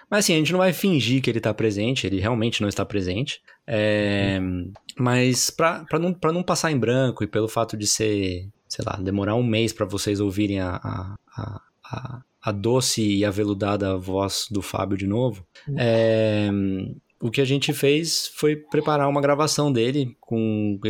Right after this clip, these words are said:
Speaker 1: com ele contando o que, que ele jogou. E
Speaker 2: Uhum.
Speaker 1: a gente vai sempre tentar, isso não vai ser regra, tá? Não vai sempre acontecer, a gente espera que não,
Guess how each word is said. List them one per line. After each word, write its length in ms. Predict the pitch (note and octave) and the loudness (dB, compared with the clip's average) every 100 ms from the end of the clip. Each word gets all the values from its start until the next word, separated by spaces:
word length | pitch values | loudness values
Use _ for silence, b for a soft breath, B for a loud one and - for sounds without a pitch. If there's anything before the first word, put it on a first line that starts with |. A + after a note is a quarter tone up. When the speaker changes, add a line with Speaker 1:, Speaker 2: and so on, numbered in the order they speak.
| A2 | -2
Speaker 1:
com 120 | - A#2 | 0 0
ele 80 | A#2+ | 0
contando 400 | C3 B2 A#2+ A#2 | -2 0 0 0
o 40 | |
que, 120 | - | -2
que 80 | B2+ | -2
ele 140 | B2 | 0
jogou. 460 | B2 C#3+ B2+ A2 G2 _ _ - - | 0 0 0 -2 -2 _ _ -14 -2
E 280 | G#2 G2+ G#2 | 2 4 4
Speaker 2:
Uhum. 280 | G#2 G2+ | 4 2
Speaker 1:
a 40 | F#2+ | 2
gente 200 | A#2+ D3 | 2 2
vai 140 | D#3+ | 2
sempre 220 | G3+ G#3 | 0 0
tentar, 380 | G#3+ G#3 - C3+ - | -2 0 -4 -6 -12
isso 480 | C#3 C#3 D3+ D3+ G3 | -16 -14 -6 -2 2
não 80 | G3+ | 2
vai 100 | G3 | 2
ser 120 | F#3 | 2
regra, 400 | C3+ A#2 F3 C#3 | 2 2 2 0
tá? 160 | G#2+ B2+ | 0 0
Não 80 | A#2 | 0
vai 140 | A#2 | 0
sempre 260 | - B2+ A#2+ | 0 -2 -2
acontecer, 440 | A#2 G2+ - A2 | -4 -4 -2 -2
a 80 | B2 | -2
gente 120 | G#2 | -6
espera 340 | - G#2 G2+ G2 | -6 -4 -4 -4
que 120 | |
não, 100 | G#2 | -6